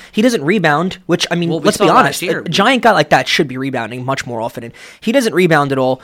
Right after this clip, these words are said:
Speaker 1: He's a, he's a pretty good shooter. He's great from the outside 'cause most big men can't shoot, can't shoot threes like that.
Speaker 2: No.
Speaker 1: But I feel like the, the direction for the Knicks to go in is you need to get bigger. I mean, a guy like a Blake Griffin would be perfect for the team, but I don't think he's gonna,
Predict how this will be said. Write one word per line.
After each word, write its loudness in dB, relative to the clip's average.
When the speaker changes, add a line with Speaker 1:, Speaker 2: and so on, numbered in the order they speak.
Speaker 1:
He's 0
a, 0
he's -2
a -12
pretty 2
good 2
shooter. 4
He's 0
great 4
from -2
the 0
outside 2
'cause -6
most 0
big 0
men -2
can't -6
shoot, -4
can't -4
shoot -8
threes -6
like 0
that. 2
Speaker 2:
No. -18
Speaker 1:
But 2
I 6
feel 2
like 0
the, -4
the -2
direction 4
for -2
the -6
Knicks -4
to -6
go 4
in -4
is -8
you -4
need 0
to -2
get -6
bigger. -2
I -6
mean, -8
a -8
guy 4
like 2
a -2
Blake -4
Griffin -6
would -8
be -4
perfect -6
for -16
the -10
team, -8
but -12
I -4
don't -10
think -12
he's -4
gonna, -8